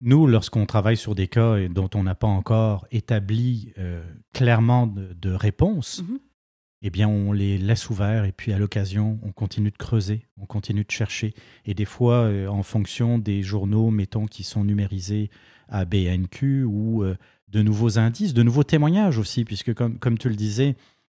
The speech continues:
Speaker 1: il y a des messages que t'as laissés, euh, sur, euh, certains groupes Facebook, eh bien, on peut réouvrir une enquête, même si elle est jamais véritablement
Speaker 2: On n'est pas
Speaker 1: fermée.
Speaker 2: la police, là,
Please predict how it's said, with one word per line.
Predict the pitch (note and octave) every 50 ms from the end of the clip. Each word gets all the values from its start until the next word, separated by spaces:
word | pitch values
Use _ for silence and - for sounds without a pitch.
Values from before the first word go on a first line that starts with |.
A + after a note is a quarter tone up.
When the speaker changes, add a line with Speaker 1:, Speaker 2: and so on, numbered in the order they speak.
| _ B2
Speaker 1:
il | A#2
y | A#2
a |
des | G#2 A2+ G#2+
messages | A2 G#2 - - B2+ A#2 -
que | -
t'as | G#2+ - A2
laissés, | G2+ G#2 F#2+ - - - B2 A#2+ B2 A#2
euh, | G#2 F#2+ F#2+
sur, | F#2 - - - G#2+ G#2 F#2+
euh, | G2 F#2 F2+ - - - - _
certains | _ - - A2+ - - A2 G#2+
groupes | F#2+ G#2 A2+ A2+ -
Facebook, | - - A2 G2 F2 F2+ F#2 A#2+ E3+ F#3+ - -
eh | G#2 F2+
bien, | F2+ G2 G#2+ G#2+ G#2+ A2 - _ _ _ _ _ _ _ _
on | - A2+
peut | F#2+ - B2 A#2+
réouvrir | G2+ F#2 B2 C#3 C3 A#2+ G#2+ G#2 G#2+ B2 D3+ F3+ F3 D3 A2+ G2 -
une | A2 A2 A2+
enquête, | G#2+ G2+ F#2+ - - C#3 F3+ F3 - G#2+
même | G#2 G#2+ G#2
si | - - -
elle | F#2+ F2+
est | G2 G2 F#2+ F#2+
jamais | F#2 F2 G2+ F2+ G2+ G#2 G#2 F#2+ F#2+ F#2 F2+ F2
véritablement | - G#2 G2 F#2+ F#2+ G2 - A2 F#2+ F#2+ G2+ G#2 A2
Speaker 2:
On | G2
n'est | - -
pas |
Speaker 1:
fermée. | - A#2+ G2+ - G2+ G#2 -
Speaker 2:
la | C#4
police, | E4+ E4 - - D4
là, | D#4